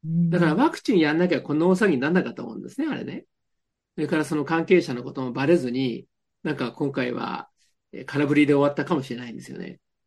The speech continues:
Speaker 2: しかしこれ、ワクチンを無理やり打たしちゃったから、全部これバレちゃって、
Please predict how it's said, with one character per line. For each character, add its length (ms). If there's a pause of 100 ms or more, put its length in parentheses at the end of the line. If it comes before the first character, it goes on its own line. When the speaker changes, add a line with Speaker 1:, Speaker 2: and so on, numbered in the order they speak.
(260)
Speaker 2:
し 60
か 100
し 140
こ 120
れ、 420 (240)
ワ 160
ク 60
チ 160
ン 60
を 40
無 120
理 80
や 60
り 80
打 80
た 160
し 60
ち 60
ゃ 20
っ 60
た 100
か 80
ら、 340 (300)
全 360
部 120
こ 120
れ 200
バ 160
レ 100
ち 80
ゃ 60
っ 100
て、 420